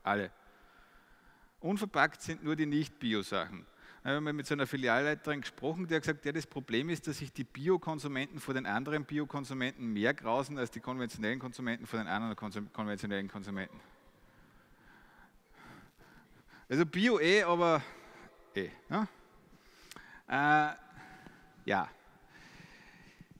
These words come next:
Das ist jetzt noch einmal ein, ein, ein kleines Video. Ich weiß, ich komme langsam ein bisschen über die Zeit drüber. Äh, aber es geht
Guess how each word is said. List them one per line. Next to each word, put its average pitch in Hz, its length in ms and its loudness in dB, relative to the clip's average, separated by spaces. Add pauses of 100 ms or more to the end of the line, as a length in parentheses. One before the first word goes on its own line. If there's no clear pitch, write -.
(340)
Das 143 160 -4
ist 196 80 -4
jetzt 180 160 -4
noch 185 140 2
einmal 190 220 0
ein, 180 160 -4
ein, 165 200 -4
ein 160 240 -8 (260)
kleines 151 400 -2
Video. 175 300 0
Ich 147 260 -10 (240)
weiß, 147 340 -2
ich - 300 -14
komme 139 340 -8
langsam 131 480 -6
ein - 120 -16
bisschen 135 200 -12
über 127 220 -6
die 113 100 -4
Zeit 117 260 -2 (140)
drüber. 156 320 -4 (760)
Äh, 143 400 4 (1800)
aber 147 180 2
es 147 80 2
geht 190 180 0